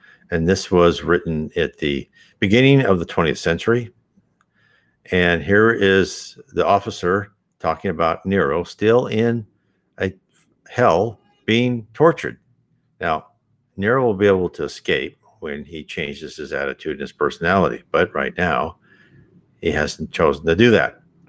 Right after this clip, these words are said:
So then he, the officer inquired, "But surely you must know who the emperor was when alive, because I've forgotten if I ever knew." He goes, "You liar, don't,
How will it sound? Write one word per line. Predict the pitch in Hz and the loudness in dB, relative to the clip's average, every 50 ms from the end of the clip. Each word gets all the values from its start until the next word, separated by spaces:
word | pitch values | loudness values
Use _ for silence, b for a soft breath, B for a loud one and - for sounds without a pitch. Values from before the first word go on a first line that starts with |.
| _ _ _ _ b b b b b b | _ _ _ _ b b b b b b
So | - - 117 | -2 0 2
then | 147 170 180 | 4 6 6
he, | 165 156 - - - | 4 4 0 -6 -2
the | 110 110 | 2 2
officer | 113 104 101 104 95 | 2 2 2 0 -4
inquired, | 92 90 - 87 78 78 - | -4 -4 -4 -4 -4 -2 -4
"But | 87 - - | -6 -8 -8
surely | - - - 208 226 214 147 92 98 120 | -8 -2 2 4 6 6 6 4 4 2
you | 135 131 | 2 2
must | 113 117 117 - - - | 2 2 0 0 -2 0
know | 104 113 127 | 0 0 0
who | 127 135 131 131 120 | 0 -4 -6 -6 -6
the | 120 127 110 | -4 -6 -4
emperor | 92 101 101 - 107 107 120 | -4 -6 -4 -2 -2 -2 0
was | 117 85 65 76 92 90 - | 0 0 0 -2 -4 -4 -6
when | 82 85 92 | -6 -4 -2
alive, | 110 123 156 180 185 151 92 78 - | 2 4 6 6 6 4 4 0 -2
because | - - 98 90 - - | -2 -4 -4 -4 -2 -2
I've | - 135 170 175 175 | 0 2 2 2 0
forgotten | - 139 113 117 117 104 110 107 | -2 -2 0 2 2 2 2 -2
if | 107 101 - | -4 -6 -4
I | - 85 | -2 -2
ever | 85 82 87 90 | -2 -2 -2 -2
knew." | 92 101 92 71 - _ b b b b b b | -2 -2 -2 -4 -6 _ b b b b b b
He | 107 | 0
goes, | 98 104 107 101 92 - - _ _ _ _ _ _ _ _ | 2 4 4 4 2 0 -6 _ _ _ _ _ _ _ _
"You | - 151 180 196 170 | 2 4 6 6 6
liar, | 120 110 113 117 131 139 139 | 6 6 6 6 6 4 4
don't, | 139 156 160 151 - | 4 4 2 0 -4